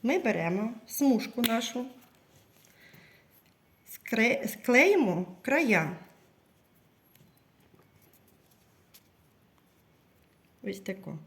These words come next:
Вийшло таке кільце. Далі ми склеїмо,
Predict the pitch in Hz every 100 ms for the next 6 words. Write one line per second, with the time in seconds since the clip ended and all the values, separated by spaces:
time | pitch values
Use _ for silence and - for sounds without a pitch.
0 | - _ _ _ _ _ _ _ _ _
1 | _ _ _ _ - 240 - 254 240 226
2 | 269 285 - - _ _ 262 262 262 -
3 | 151 - - - - _ _ _ _ _
4 | - 190 254 214 247 247 269 269 269 262
5 | 262 240 196